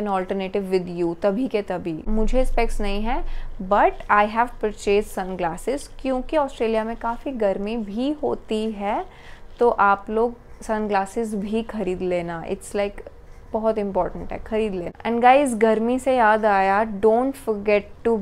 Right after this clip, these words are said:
bring sunscreen। Guys, it's for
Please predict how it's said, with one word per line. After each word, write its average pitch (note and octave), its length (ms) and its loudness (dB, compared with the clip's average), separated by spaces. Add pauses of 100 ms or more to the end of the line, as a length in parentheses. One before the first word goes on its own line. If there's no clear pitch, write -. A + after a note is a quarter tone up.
bring G3+ 400 2
sunscreen। G3 1000 -2 (600)
Guys, A#3 360 4
it's - 340 -2 (300)
for A#3+ 100 6